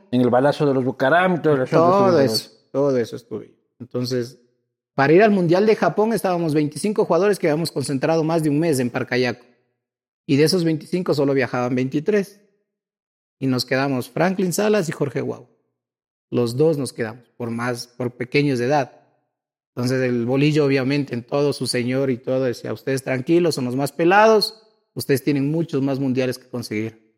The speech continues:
Speaker 2: Capaz acá el Chino Gómez es lo último, Asensio es lo último,
Speaker 1: Aguinaga
Speaker 2: es
Speaker 1: el
Speaker 2: lo
Speaker 1: último.
Speaker 2: último, entonces tengo que llevarles a ellos". O sea,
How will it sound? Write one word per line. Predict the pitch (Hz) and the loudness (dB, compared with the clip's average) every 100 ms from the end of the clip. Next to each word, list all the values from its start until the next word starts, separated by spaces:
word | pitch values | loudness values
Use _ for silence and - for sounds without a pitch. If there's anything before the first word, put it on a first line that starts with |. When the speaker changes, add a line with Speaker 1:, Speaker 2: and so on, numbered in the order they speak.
| - | -10
Speaker 2:
Capaz | 120 - 131 | -6 -2 0
acá | 123 131 | -2 -4
el | 113 | -4
Chino | 135 127 | -2 -2
Gómez | 127 131 120 | 0 -2 -4
es | |
lo | 123 117 | -2 0
último, | 160 165 160 156 | 0 0 -2 -2
Asensio | 131 - 135 127 | -2 -2 -4 -4
es | 123 | -4
lo | 113 | -2
último, | 135 170 156 156 147 139 131 | 0 -2 -2 -4 -2 -4 -2
Speaker 1:
Aguinaga | 127 113 113 120 139 123 | 0 2 2 2 2 2
Speaker 2:
es | |
Speaker 1:
el | 120 | 2
Speaker 2:
lo | 131 | 2
Speaker 1:
último. | 139 180 | 4 4
Speaker 2:
último, | 180 175 165 160 | 4 2 0 -2
entonces | 135 127 | -4 -8
tengo | 139 135 | -6 -6
que | 127 | -4
llevarles | 123 127 131 131 | -2 -2 -2 -2
a | 123 | -4
ellos". | 117 - | -6 -10
O | _ _ _ _ _ 175 | _ _ _ _ _ 2
sea, | 175 - - | 2 2 -16